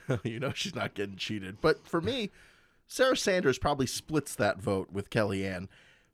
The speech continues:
Wasn't Sarah Sanders supposed to be retiring soon? When is that happening? I would love to get an update on that. I, I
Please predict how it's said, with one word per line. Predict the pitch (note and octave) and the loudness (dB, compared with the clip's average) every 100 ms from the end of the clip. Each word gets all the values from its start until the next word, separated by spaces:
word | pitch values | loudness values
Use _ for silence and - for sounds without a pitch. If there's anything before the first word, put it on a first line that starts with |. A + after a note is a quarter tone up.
| - | 0
Wasn't | A#3+ G#4 A#4+ | 2 4 2
Sarah | - F4 | 2 2
Sanders | E4 C#4 A#3+ - | 4 2 0 0
supposed | G#3 G3+ F#3 - | 2 2 2 0
to | |
be | F#3+ | 0
retiring | F#3 F3 - C3+ D3 D#3+ D#3+ | 0 0 2 4 4 2 -2
soon? | - E3 D#3+ D3+ D3+ - | -2 0 0 -2 -4 -8
When | C#3+ D#3+ D4+ | -4 2 4
is | F#4 | 6
that | E3 C#3+ | 6 6
happening? | A#2 A2 G#2 G2 A2 | 6 4 2 0 4
I | |
would | C#3 C#3 | 4 6
love | E3+ E3+ | 6 6
to | D#3 | 4
get | A#2+ G#2 | 4 6
an | |
update | A2+ - G#2 F#2 | 4 2 0 -2
on | D#2 D2+ | -4 -6
that. | D#2+ - - - | -8 -10 -10 -14
I, | G2 - - | -14 -16 -10
I | A2+ | -10